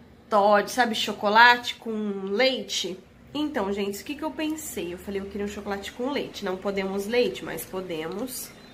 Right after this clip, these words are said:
creme de leite. Eu tinha aqui o chocolate cem por cento, que eu já mostrei pra vocês. Então, o que que eu fiz, gente? Coloquei, é, uma colherzinha de chocolate cem por cento aqui, o pó.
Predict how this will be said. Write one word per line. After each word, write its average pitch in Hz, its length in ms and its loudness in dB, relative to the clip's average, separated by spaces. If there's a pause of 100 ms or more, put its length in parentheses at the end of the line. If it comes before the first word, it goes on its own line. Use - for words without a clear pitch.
(300)
creme 196 300 0
de 185 120 -6
leite. - 540 0 (460)
Eu 277 200 6
tinha 285 320 0
aqui 254 160 -2
o 247 40 0
chocolate 220 720 2 (160)
cem 254 480 2
por 311 320 0
cento, 226 680 0 (140)
que - 100 -6
eu 202 60 2
já 202 140 0
mostrei 214 340 -2
pra 226 160 -4
vocês. 240 720 -2 (360)
Então, 427 160 0
o 403 40 2
que 403 120 2
que 392 120 2
eu 440 80 0
fiz, 208 440 -4
gente? 160 580 -8 (420)
Coloquei, 311 800 0
é, 240 200 2
uma 233 360 2
colherzinha 247 960 2
de 214 120 -8
chocolate 220 520 0
cem 233 140 -2
por 226 140 -6
cento 220 220 -4
aqui, 214 160 -6
o 254 80 2
pó. 247 500 4